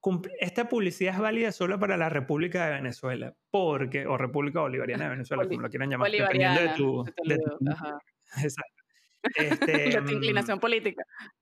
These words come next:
Speaker 1: Claro, exacto. Mira.
Speaker 2: <laughs>
Speaker 1: Claro, sí, el cumpleaños.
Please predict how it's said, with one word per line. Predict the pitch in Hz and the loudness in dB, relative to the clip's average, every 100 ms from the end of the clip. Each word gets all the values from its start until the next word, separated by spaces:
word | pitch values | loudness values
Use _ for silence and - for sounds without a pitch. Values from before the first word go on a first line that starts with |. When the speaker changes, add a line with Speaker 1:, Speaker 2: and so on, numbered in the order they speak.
| _ _ _ _ _ _ _ _ | _ _ _ _ _ _ _ _
Speaker 1:
Claro, | 185 160 143 139 139 | 0 2 2 0 0
exacto. | 135 143 135 135 - _ _ - | 0 -2 -4 -10 -12 _ _ -2
Mira. | 170 147 123 - _ _ _ _ _ _ | 0 0 -4 -10 _ _ _ _ _ _
Speaker 2:
<laughs> | - 285 277 269 | -6 -2 -2 2
Speaker 1:
Claro, | 254 233 196 143 | 2 2 2 0
sí, | 254 233 - 214 | 0 -2 -2 0
el | 190 | 0
cumpleaños. | 160 185 - 180 151 | -2 -6 -4 -2 -2